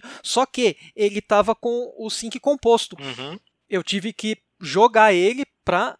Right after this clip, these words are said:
Speaker 1: conseguir extrair o C-Sync. Eu tive que mudar a porta dele,
Speaker 2: Uhum.
Speaker 1: mudei o, o cabo, coloquei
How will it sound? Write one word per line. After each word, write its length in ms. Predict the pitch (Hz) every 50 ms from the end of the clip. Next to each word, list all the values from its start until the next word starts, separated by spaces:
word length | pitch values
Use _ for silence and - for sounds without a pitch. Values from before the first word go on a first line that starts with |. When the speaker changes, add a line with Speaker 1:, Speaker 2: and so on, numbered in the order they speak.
| _ _
Speaker 1:
conseguir 500 | - 240 240 240 - 247 220 175 208 214
extrair 380 | 202 - - 226 220 208 208
o 40 | 214
C-Sync. 520 | - - - 269 226 - - 247 226 190 -
Eu 60 | 156
tive 180 | - 185 165
que 120 | 165 - 180
mudar 300 | 165 156 156 139 160 175
a 40 | -
porta 520 | - - 170 170 185 196 190 - 185 170
dele, 440 | 147 147 151 165 180 190 196 196 190
Speaker 2:
Uhum. 280 | - - - 120 127 143
Speaker 1:
mudei 340 | 156 160 147 - 165 160 196
o, 60 | 214 -
o 120 | - - 180
cabo, 480 | - - 160 160 170 185 196 202 180
coloquei 400 | - - - 170 156 - - -